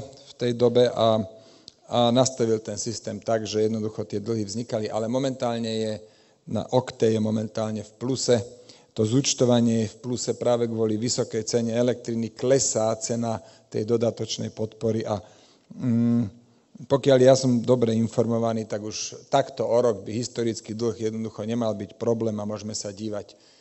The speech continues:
na, na to, ako znížime ceny, ceny distribúcie. A tu by som chcel povedať,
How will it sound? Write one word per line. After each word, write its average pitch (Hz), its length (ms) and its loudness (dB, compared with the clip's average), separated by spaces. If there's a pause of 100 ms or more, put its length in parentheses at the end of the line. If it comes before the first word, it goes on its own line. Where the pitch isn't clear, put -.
(160)
na, 110 400 -2
na 123 240 2
to, 165 160 4
ako 123 320 0
znížime 117 560 -4
ceny, 127 480 0 (1900)
ceny 165 240 4
distribúcie. 120 960 0 (640)
A 110 80 -10
tu - 160 -4
by 214 80 2
som 208 160 0
chcel 170 160 -2
povedať, 160 480 6